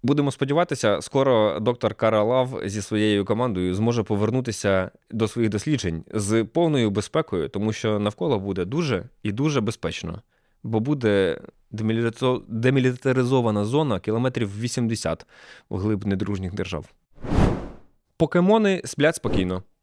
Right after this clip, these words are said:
Palworld встановила антирекорд за втратою аудиторії в Steam. Такий є пост на форумі GameDev на Dow. Пам'ятаєте, я вам розповідав про покемонів з пушками,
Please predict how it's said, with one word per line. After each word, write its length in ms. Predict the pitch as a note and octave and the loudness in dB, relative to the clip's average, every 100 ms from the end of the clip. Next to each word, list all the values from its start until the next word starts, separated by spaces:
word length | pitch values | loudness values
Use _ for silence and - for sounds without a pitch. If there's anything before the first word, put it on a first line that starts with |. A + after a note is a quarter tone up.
| _ _ _ | _ _ _
Palworld 500 | D3 C#3+ C#3 F#3 G#3 | 2 2 4 2 2
встановила 540 | F3+ - C3 B2+ D#3+ D#3+ | 0 -2 2 4 6 6
антирекорд 800 | - F3 D#3 C#3+ A#2+ A2 G2+ - - | 4 2 4 2 2 2 0 -4 -8
за 240 | A2 A2+ | 0 2
втратою 460 | A2 C3 C3 A#2 A2 | 2 2 2 2 4
аудиторії 460 | G#2 G#2+ D#3+ C#3+ | 4 2 2 2
в 40 | F#2+ | 0
Steam. 280 | - E2+ E2 _ - - _ | -4 -8 -8 _ -20 -20 _
Такий 360 | - - D3 A#2 | -10 -6 -2 0
є 80 | |
пост 380 | G#2+ B2+ A2+ - | 0 -2 -4 -4
на 100 | A2 | -6
форумі 440 | G2+ A#2 G#2 G2+ G2 | -2 -2 0 -2 0
GameDev 480 | G#2 F#2+ F#2 F2+ - - | 0 0 0 0 -2 -14
на 160 | - G2+ | -6 -2
Dow. 300 | D3 G#3 G#3+ - | 2 2 2 0
Пам'ятаєте, 420 | B2 B2+ F#3 C#3+ | 0 2 2 4
я 80 | A2+ | 2
вам 120 | A2 | 2
розповідав 360 | A2+ B2 A2 - | -2 0 0 0
про 120 | A2+ | -4
покемонів 420 | - A2+ A2 G2 | -2 0 0 0
з 40 | |
пушками, 460 | - F3+ A2+ F#2 | -4 -6 -4 -4